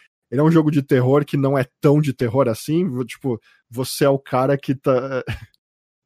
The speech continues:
você é o olheiro dos fantasmas, <laughs> basicamente. Tá indo lá pra confirmar que tem mesmo um fantasma naquela casa e depois os,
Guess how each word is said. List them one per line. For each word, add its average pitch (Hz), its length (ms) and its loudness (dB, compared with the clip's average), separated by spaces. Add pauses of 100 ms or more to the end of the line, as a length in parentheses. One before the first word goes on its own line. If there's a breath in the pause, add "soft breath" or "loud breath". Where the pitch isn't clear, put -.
(420)
você 156 360 2
é 185 40 8
o 220 140 6
olheiro 156 600 6
dos 143 240 -2
fantasmas, 117 840 -4
<laughs> - 0 -
basicamente. 139 960 0 (400 loud breath)
Tá 156 160 0
indo 175 180 2
lá 160 160 2
pra 170 180 -2
confirmar 156 800 -2
que - 120 -10
tem 156 240 -2
mesmo 135 240 0
um 139 60 -6
fantasma 123 580 -2
naquela 120 400 -4
casa 139 520 -2
e 143 60 -2
depois 143 560 2
os, 151 240 -2